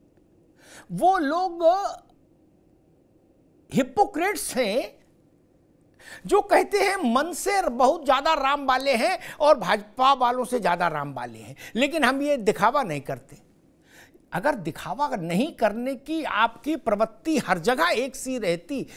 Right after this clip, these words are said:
तो हम आपकी बात सही मान लेते। आप झूठ बोलते हैं,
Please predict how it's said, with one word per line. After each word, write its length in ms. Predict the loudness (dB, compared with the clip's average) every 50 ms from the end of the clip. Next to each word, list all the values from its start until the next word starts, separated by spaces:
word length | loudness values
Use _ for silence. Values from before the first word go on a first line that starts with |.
| -8 _
तो 80 | 2 2
हम 140 | 2 2 0
आपकी 300 | -2 -4 -6 -8 -10 -4
बात 240 | -2 -2 -2 -4 -6
सही 260 | -10 -10 -8 -8 -8
मान 220 | -8 -8 -12 -12
लेते। 380 | -16 -18 -20 -20 -20 -20 -20 -20 -20 -20 -8 0
आप 280 | 4 4 4 4 2 -6 -2
झूठ 320 | 2 2 2 2 2 -4
बोलते 460 | -6 -4 -4 -6 -6 -8 -12 -12 -12
हैं, 260 | -12 -12 -14 -18 -20